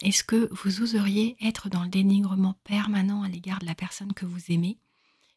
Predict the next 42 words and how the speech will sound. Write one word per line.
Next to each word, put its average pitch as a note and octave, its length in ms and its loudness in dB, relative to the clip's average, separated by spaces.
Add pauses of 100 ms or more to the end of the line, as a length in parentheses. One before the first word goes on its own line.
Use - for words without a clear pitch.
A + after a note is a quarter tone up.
comme G#3 200 2
ce - 80 -2
que - 100 -4
vous F#3+ 180 -2
êtes F#3+ 120 -6
à F3+ 100 0
même G3 320 2 (140)
de E3+ 100 -16
vous F3 220 -18 (340)
faire A3 280 -2 (100)
à F#3 100 0
vous-même ? F#3+ 460 2
Donc, F#3 140 -10 (100)
soyez A3+ 480 2
vraiment G#3+ 500 4 (960)
votre G3 280 -2
meilleur F#3 260 4
ami, G#3+ 280 6
je - 100 0
vous F#3+ 80 -8
l'ai F3+ 140 -2
déjà F3 260 -2
dit, A3 260 -2
soyez E3 340 -6
bienveillant, G#3 580 2
soyez E3 340 -10
soutenant. G#3 480 -2 (500)
Parce F#3+ 160 -2
que G3 120 -4
si - 200 0
vous A3 120 8
ne A3+ 40 10
l'êtes G#3+ 160 4
pas G3+ 140 -2
pour F3+ 220 -12
vous, A3+ 240 0 (800)
pourquoi G#3+ 500 -10 (220)
quelqu'un F#3 400 -8 (140)
le G3 120 -6
serait F3 420 -4 (200)
pour A#3+ 180 -12
vous, G3 180 -10